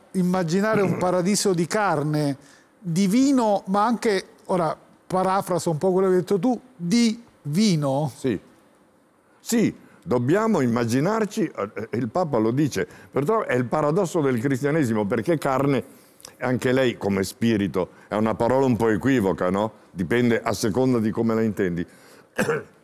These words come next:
Speaker 2: Però anche qui è la scommessa del cristianesimo. Noi non rinunciamo a sta roba.
Speaker 1: E
Speaker 2: Sarà un
Speaker 1: perché?
Speaker 2: mondo di carne.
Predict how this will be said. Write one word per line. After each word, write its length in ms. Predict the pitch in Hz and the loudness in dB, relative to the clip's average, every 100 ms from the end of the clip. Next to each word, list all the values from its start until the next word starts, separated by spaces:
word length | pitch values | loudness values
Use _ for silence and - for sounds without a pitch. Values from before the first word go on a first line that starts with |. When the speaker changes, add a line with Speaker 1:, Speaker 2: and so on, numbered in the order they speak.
| - | -6
Speaker 2:
Però 240 | - 185 190 | -2 0 0
anche 220 | 135 135 | -2 -2
qui 140 | 190 | 2
è 40 | 220 | 2
la 120 | 156 | 0
scommessa 500 | - 110 117 120 120 | -2 -2 0 0 0
del 160 | 107 | -2
cristianesimo. 640 | 87 101 95 101 127 92 80 - - | -2 -4 -4 -4 -2 -4 -6 -14 -6
Noi 220 | 123 185 | -2 2
non 200 | 220 202 | 2 2
rinunciamo 540 | 135 110 98 135 107 82 | 2 0 -2 -2 -2 -4
a 20 | |
sta 180 | - 78 | -4 -4
roba. 240 | 71 64 - - 156 | -4 -8 -16 -18 -8
Speaker 1:
E 100 | 247 | -6
Speaker 2:
Sarà 240 | - 143 | -2 0
un 60 | 160 | 2
Speaker 1:
perché? 140 | 170 | 2
Speaker 2:
mondo 200 | 160 190 | 2 2
di 140 | 180 120 | 2 0
carne. 420 | - 101 78 | -2 -4 -6